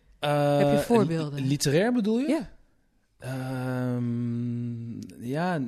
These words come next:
Speaker 1: ja, nee, ik heb, ik heb, ik moet zeggen dat qua stijl ben ik nog zo zoekende. En ja, ik ben, ja, voor mijn gevoel ben ik dat echt nog aan het, aan het verkennen.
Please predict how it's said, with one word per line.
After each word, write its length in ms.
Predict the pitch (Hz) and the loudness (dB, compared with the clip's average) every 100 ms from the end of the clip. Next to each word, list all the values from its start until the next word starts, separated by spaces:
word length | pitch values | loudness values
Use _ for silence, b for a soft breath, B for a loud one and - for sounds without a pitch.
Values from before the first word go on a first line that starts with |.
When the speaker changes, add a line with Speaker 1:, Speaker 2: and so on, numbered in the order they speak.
| 110 | -4
Speaker 1:
ja, 300 | 156 185 156 117 87 101 92 107 73 - - 87 98 - | -2 -2 -2 -4 -8 -16 -16 -18 -20 -20 -20 -20 -20 -18
nee, 500 | 110 120 151 185 131 | -12 -6 -4 -4 -4
ik 120 | 151 | -6
heb, 180 | 208 - | -8 -10
ik 140 | - | -6
heb, 100 | 202 - _ _ _ _ | -6 -8 _ _ _ _
ik 100 | - | -4
moet 220 | 175 208 208 | 0 2 0
zeggen 360 | 240 240 180 | -4 -4 -2
dat 340 | 156 156 - - _ _ _ _ - | 0 0 -4 -16 _ _ _ _ -10
qua 200 | 135 139 | -4 -2
stijl 760 | - - - 147 180 165 123 | -4 -6 -6 -6 -2 -2 -2
ben 200 | 123 127 | -2 -2
ik 80 | 127 | -2
nog 440 | 127 120 - - - - | -2 -4 -6 -16 -18 -8
zo 380 | 110 127 135 120 | -2 0 0 0
zoekende. 640 | 104 147 - 120 98 92 - _ _ | -2 -4 -4 -4 -4 -8 -14 _ _
En 600 | - 107 104 104 101 98 | -10 -8 -6 -6 -8 -10
ja, 220 | 107 135 160 | -8 -6 -4
ik 140 | 147 | -4
ben, 120 | 156 147 | -6 -2
ja, 300 | 139 151 127 | -2 -2 -4
voor 200 | - 151 | -2 0
mijn 140 | 156 | 0
gevoel 520 | - 151 - 190 156 | 0 -4 -6 -6 -4
ben 160 | 127 135 | 0 0
ik 120 | 131 | 0
dat 160 | 135 131 | -2 -2
echt 260 | 139 156 | -4 -4
nog 280 | 139 113 - | -6 -8 -8
aan 140 | 117 | -8
het, 220 | 117 107 - | -8 -8 -8
aan 120 | 113 | -8
het 120 | 110 | -8
verkennen. 520 | - 107 131 101 85 | -10 -4 -4 -2 -6